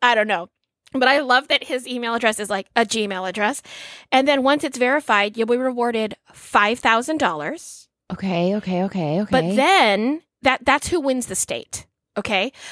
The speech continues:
Speaker 1: But then anyone who participates, not just the state winners, will be in the grand prize drawing, I guess,
Speaker 2: Okay.
Speaker 1: and get the key to one of his candy factories and an all expenses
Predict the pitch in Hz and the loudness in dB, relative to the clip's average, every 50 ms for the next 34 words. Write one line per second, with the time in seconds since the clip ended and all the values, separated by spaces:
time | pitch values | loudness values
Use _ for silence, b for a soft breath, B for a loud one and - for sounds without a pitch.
0 | B B - 233 - _ 262 277 349 349 254 196 202 214 - _ - 254 277 339 | B B -2 -2 0 _ 2 4 4 4 4 2 2 -2 -4 _ 2 2 4 2
1 | 349 311 320 302 285 262 262 240 220 - 339 311 - 277 - 233 202 175 - - | 0 2 0 0 0 0 -2 -2 -4 -6 -6 -6 -6 -6 -2 -2 -2 -2 -4 -6
2 | - 220 233 254 262 320 403 - - - 285 262 262 - - 214 208 - - - | -4 0 4 4 4 4 2 -2 0 4 4 4 4 2 -4 -2 -2 -2 0 0
3 | 302 349 339 - - - 185 170 160 165 190 302 - - - - - - _ _ | 0 0 0 -2 -4 -6 -4 -4 -4 -4 -4 -6 -6 -8 -10 -10 -10 -12 _ _
4 | _ _ _ _ _ _ _ _ _ _ _ _ _ _ _ _ _ - 226 240 | _ _ _ _ _ _ _ _ _ _ _ _ _ _ _ _ _ 0 2 2
5 | 240 240 208 208 269 269 262 247 240 - - _ _ 254 254 254 254 262 262 262 | 2 2 0 0 2 2 2 2 0 -2 -8 _ _ 0 2 4 4 4 2 0
6 | - - _ 214 196 - 208 208 202 190 190 185 - - 214 196 196 190 185 175 | -2 -4 _ -6 -6 -2 -2 0 0 0 0 -2 -2 2 2 4 4 2 0 -4
7 | 175 196 - - - - 185 180 175 190 226 262 294 311 320 294 320 330 359 370 | -6 -8 -12 -12 -8 -4 -2 0 0 0 0 0 0 -2 -2 0 0 0 0 -2
8 | - - - - - - - B B B B B B 160 - - 233 220 214 202 | -6 -8 -8 -10 -10 -14 -16 B B B B B B -4 0 2 4 6 6 4
9 | 202 196 196 196 190 - - - _ _ - 226 220 - 233 208 - - - 311 | 4 4 2 0 -2 -6 -10 -16 _ _ 0 0 0 0 -4 -4 -4 -4 -2 0
10 | 320 302 214 185 185 196 196 208 196 190 196 220 185 - - - 269 247 262 294 | 2 2 2 0 0 -2 -2 -2 -2 -2 -2 -4 -8 -8 -8 -4 -2 -2 -2 -2
11 | 330 330 - - 233 226 226 _ - 226 220 214 220 220 - B B B B - | -2 -4 0 0 0 0 0 _ -6 -4 -4 -4 -4 -6 -8 B B B B 0
12 | 220 208 190 180 - _ 247 262 285 311 349 370 - - - 302 277 285 269 - | 2 2 0 -2 0 _ 4 6 6 6 4 0 0 0 0 2 0 0 0 -2
13 | 294 277 - | -4 -4 -4